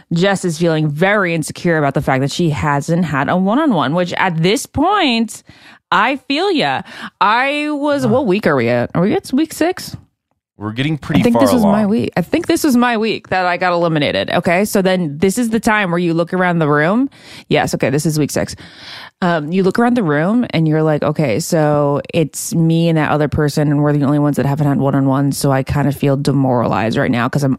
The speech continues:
Speaker 1: obviously at the bottom of this guy's barrel." Um, so yeah, you just feel insecure about being around all these other girls that obviously have an upper hand of you, and that, like, applies to everything in life. That, like, applies to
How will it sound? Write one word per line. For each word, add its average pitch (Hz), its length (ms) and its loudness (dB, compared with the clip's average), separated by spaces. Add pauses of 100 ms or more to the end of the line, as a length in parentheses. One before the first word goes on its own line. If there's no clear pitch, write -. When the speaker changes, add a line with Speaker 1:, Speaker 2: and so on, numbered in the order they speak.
Speaker 1:
obviously 143 540 0
at 135 80 0
the - 80 0
bottom 117 380 0
of 143 120 -2
this 143 140 -2
guy's 139 300 0
barrel." 101 560 0 (1400)
Um, 139 500 0 (180)
so - 140 0
yeah, 233 220 2
you 151 100 2
just 160 160 0
feel 196 120 2
insecure 180 440 0
about 135 220 2
being 151 240 2
around 143 200 0
all 143 100 2
these 151 180 0
other 151 160 2
girls 156 260 0
that - 160 0
obviously 135 400 2
have 139 100 0
an 139 80 0
upper - 180 -2
hand 151 280 0
of 147 100 -2
you, - 140 0
and 233 180 2
that, 277 160 0
like, 302 120 0
applies 262 420 -2
to - 200 -2
everything 190 640 0
in 156 200 0
life. 147 420 0 (160)
That, 254 80 2
like, 262 140 0
applies 254 480 0
to 226 280 0